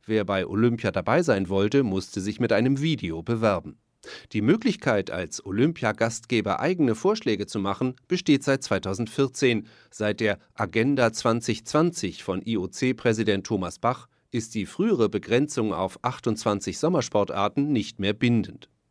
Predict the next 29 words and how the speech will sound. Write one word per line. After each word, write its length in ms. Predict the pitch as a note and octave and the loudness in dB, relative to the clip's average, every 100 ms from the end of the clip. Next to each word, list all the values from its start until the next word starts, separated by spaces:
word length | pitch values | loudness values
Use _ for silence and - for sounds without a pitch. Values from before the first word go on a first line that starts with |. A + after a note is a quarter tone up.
| - - - - | -20 -18 -12 0
Und 140 | F3+ | 0
Paris 400 | F#3 F3+ D3 D3 | 0 0 0 2
setzt 300 | D3 C#3 - | 2 0 0
nicht 240 | F3+ - A2 | -4 -4 -4
nur 160 | F#2 | -2
auf 100 | G2+ | -2
die 140 | - A#2 | -2 -2
Breakdancer, 720 | C3 C#3 - B2+ A#2+ A#2+ A2 - _ | 2 0 2 2 4 2 2 -4 _
sondern 380 | G#2+ G2 G2 | -6 -4 -2
auch 180 | G#2 A2+ | -2 -2
auf 260 | F2 E2 - | -2 -4 -8
Kletterer, 580 | - D#3 E3 D#3 D3 C#3+ | -2 -2 0 0 0 -2
Skateboardfahrer 1040 | - - C#3 - B2 A#2+ B2+ A2 A2 A2 | -6 -2 -2 2 0 0 0 0 0 -4
und 240 | G2+ G2+ - | -4 -8 -8
Surfer. 560 | - C#3+ C3 A#2+ G#2+ F#2 _ _ - | -2 2 2 4 0 0 _ _ -8
Diese 240 | F3 G3+ | -2 0
Disziplinen 800 | B2 A2 - G#2 - F#2+ A2+ C3+ | 0 -4 -6 -10 -4 -2 2 2
werden 280 | B2 A#2+ C3+ | 2 0 0
allerdings 420 | C3 B2+ C3 C3+ | -2 -2 -2 -4
schon 220 | E3 D#3 | -2 -2
zweitausendzwanzig 1080 | - G2 F#2 G2 A#2 A#2 - C3 B2+ A#2 A2 _ - | -2 -4 -2 -4 -4 -6 0 0 0 -2 -4 _ -4
bei 160 | B2 A#2+ | 0 2
den 200 | B2 A#2+ | 0 2
Sommerspielen 600 | E3 D3 F#2+ - E2+ E2+ | 2 2 0 -6 -6 -6
von 260 | - A#2+ | -4 -4
Tokio 420 | A#2+ D3 C#3 - E2+ | 2 2 2 -4 -6
zu 160 | - | -2
erleben 380 | D#2 E2+ D#2+ D2+ | -2 -2 -6 -10
sein. 220 | D#2 C#2+ | -12 -14